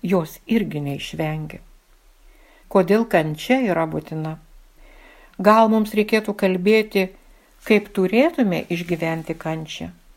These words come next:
kaip priimti ligą? Akivaizdu, kad kančia yra žmogaus prigimties dalis. Mokėti priimti kančią –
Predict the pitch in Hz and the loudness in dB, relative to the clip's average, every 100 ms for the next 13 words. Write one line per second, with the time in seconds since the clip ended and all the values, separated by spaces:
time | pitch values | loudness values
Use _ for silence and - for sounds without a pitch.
0 | _ _ _ - 190 185 - 180 170 220 | _ _ _ 0 0 0 -4 -2 2 2
1 | 330 330 220 165 156 156 160 - - _ | 0 0 0 2 -2 -4 -8 -10 -20 _
2 | _ _ _ _ _ _ _ 185 175 214 | _ _ _ _ _ _ _ -6 -4 0
3 | 240 240 330 247 226 190 170 160 - 269 | 0 0 2 2 2 0 -2 -2 -2 -2
4 | 247 - - - - _ _ - 196 240 | -2 -8 -20 -20 -20 _ _ -2 2 2
5 | 233 208 185 277 320 226 202 185 180 214 | 4 2 2 0 0 -2 -2 -2 -2 -2
6 | 208 190 175 175 170 - _ _ _ _ | -2 -2 -2 -4 -8 -18 _ _ _ _
7 | _ _ _ _ _ - 196 190 277 339 | _ _ _ _ _ 2 2 4 4 4
8 | 269 - 202 185 175 160 165 156 156 - | 2 0 0 0 -2 -2 -2 -2 -4 -8